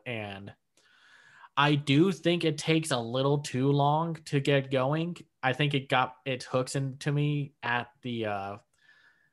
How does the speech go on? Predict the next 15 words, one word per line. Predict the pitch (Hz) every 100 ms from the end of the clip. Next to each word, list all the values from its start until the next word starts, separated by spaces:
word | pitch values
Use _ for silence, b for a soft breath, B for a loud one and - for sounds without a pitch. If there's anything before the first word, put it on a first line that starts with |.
| -
halfway | 139 127 - 117 120
point | 139 139 135 139
of | 123
season | - 127 120 117
one. | 107 107 113 135 143 _ _ _ _ _ _ _ _ _ _ -
And | 135 123 120 117 113 110 - - - _ _ _ _ _ -
that's | 131 127 -
mostly | 135 135 143
because | 143 143 139 131 - _ -
I | 135
think | 139 175 180
the | 175 151
two | 135 - - 151 151 151 143 - _ _ _ _
sections | - - 139 - 139 127 127 123 -
episodes | 123 120 139 143 143 143 143 -